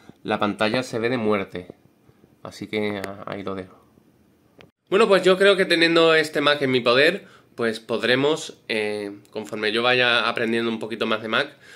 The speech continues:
pues por lo menos ir aprendiendo un poquito más de, de todas las, las cosas que tiene la informática, ¿no? No sé, eh, estamos viendo Linux, estamos viendo Windows y estamos viendo ahora Mac, ¿no? Entonces es una cosa, pues, que,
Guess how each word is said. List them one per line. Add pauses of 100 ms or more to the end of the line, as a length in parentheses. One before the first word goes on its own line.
(140)
pues
por
lo
menos
ir
aprendiendo
un
poquito
más (320)
de, (220)
de
todas
las, (460)
las
cosas
que
tiene
la
informática,
¿no? (240)
No
sé, (440)
eh,
estamos
viendo
Linux,
estamos
viendo
Windows (340)
y
estamos
viendo
ahora
Mac,
¿no? (160)
Entonces (320)
es
una
cosa,
pues,
que,